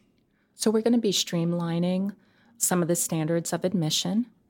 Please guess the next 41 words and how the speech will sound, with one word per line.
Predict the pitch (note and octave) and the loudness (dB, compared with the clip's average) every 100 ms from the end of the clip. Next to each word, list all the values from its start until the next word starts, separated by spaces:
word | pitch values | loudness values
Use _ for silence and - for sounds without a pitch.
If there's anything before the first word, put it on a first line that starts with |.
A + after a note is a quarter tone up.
| _ _ - | _ _ -4
We're | F#3 F#3+ | 0 2
also | G3+ G3+ B3+ | 2 2 2
gonna | A#3+ G3+ | 4 0
be | F3+ F3 | 2 -2
codifying | E3+ - F#3+ G#3+ G#3+ E3+ D#3+ D3+ D3 D3 D#3+ | -2 -6 -2 -2 -2 -6 -2 0 0 0 0
some | - G3 | 0 2
of | G#3+ | 2
the | |
practices | G#3+ - D#3+ - F3 E3+ - D#3+ D#3 - | 0 -2 -6 -4 -6 -4 -2 -2 -2 -2
that | D3+ - | -4 0
we've | E3 D#3+ - | 0 0 -2
already | C#3+ D3+ C#3+ D3+ D3+ C#3+ C#3+ D3+ - - - _ | 0 0 2 0 2 0 0 -2 -6 -20 -20 _
put | - - | -2 0
in | D#3 | 0
place | - - C#3+ D3+ - | -4 -4 -2 -2 -4
here | - C#3+ | -4 -2
in | C#3 | 0
the | C3+ | 0
map | B2 C3 - | -2 -6 -4
group. | C3 - - - | -4 -4 -6 -10
For | - D3 | -2 0
instance, | D3 D3+ - C#3+ C3+ - - - _ - | 0 -2 -2 -2 -2 -4 -8 -14 _ -4
the | |
Fast | D#3 D#3+ C#3+ - - | 0 2 2 0 -2
Track | D3+ C3 C3 - _ _ | -2 -4 -8 -18 _ _
program. | - - C#3+ - B2 - - - - | -6 0 0 0 -4 -2 -4 -6 -6
It | - D#3+ | -2 -2
has | - F3+ F3 | 0 0 0
been | - E3+ | 0 0
such | E3 - D3+ - | 0 -2 -2 -4
a | |
success | D3+ - D3 - C#3 D3 F3 - - - - - - | -2 -4 -4 -4 -2 -2 -2 -2 -2 -8 -20 -16 -2
that | D#3 | 2
we | F#3 | 4
wanna | F3+ E3 | 2 0
codify | - - D3 D3+ D3+ C#3+ | -2 -6 -6 -4 -6 -4
that | C#3+ C#3 C3+ C3 - - | -4 -4 -4 -6 -10 -4
in | D3 C#3 C3+ - - | -2 -2 -6 -10 -6
the | |
new | C#3+ C#3 C3+ | -4 -4 -6
rules. | D3 C#3 C#3 C3 B2+ - | -6 -2 0 -2 -2 -4